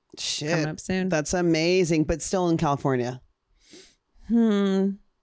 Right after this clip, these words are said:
Speaker 2: Yeah, our next one probably will be in California, but then after that, we'll probably go out of state.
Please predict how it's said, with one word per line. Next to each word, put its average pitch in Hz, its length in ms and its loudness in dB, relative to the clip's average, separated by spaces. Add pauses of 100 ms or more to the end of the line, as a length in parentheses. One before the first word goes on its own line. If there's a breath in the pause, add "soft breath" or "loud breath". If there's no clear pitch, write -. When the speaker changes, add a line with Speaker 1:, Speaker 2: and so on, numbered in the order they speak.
(120)
Speaker 2:
Yeah, - 160 -4
our 196 160 0
next 240 340 -2
one 370 140 2
probably 180 360 0
will 165 80 0
be 156 120 -2
in 160 80 0
California, 143 540 -2
but 151 120 -2
then 151 100 -2
after 143 340 -4
that, 117 220 0
we'll - 100 -6
probably 127 240 -2
go 120 80 -2
out 107 100 2
of 143 80 -2
state. - 340 -8